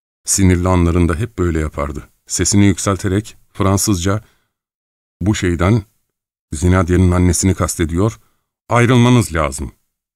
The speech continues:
dedi. Dedi, cümleyi bitirmedi. Zinayda doğruldu, onu susturmak ister gibi elini uzattı.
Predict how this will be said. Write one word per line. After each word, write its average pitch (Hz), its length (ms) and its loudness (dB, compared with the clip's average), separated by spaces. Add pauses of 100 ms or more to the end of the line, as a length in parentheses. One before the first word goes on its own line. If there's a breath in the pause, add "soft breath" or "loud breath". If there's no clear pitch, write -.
(220)
dedi. - 240 -10 (1120)
Dedi, 90 320 0 (580)
cümleyi 85 440 4
bitirmedi. 69 600 -8 (800)
Zinayda 104 560 0
doğruldu, 95 540 -2
onu 110 240 2
susturmak 113 540 -2
ister 107 300 -2
gibi 95 220 -2
elini 92 320 0
uzattı. 73 520 -4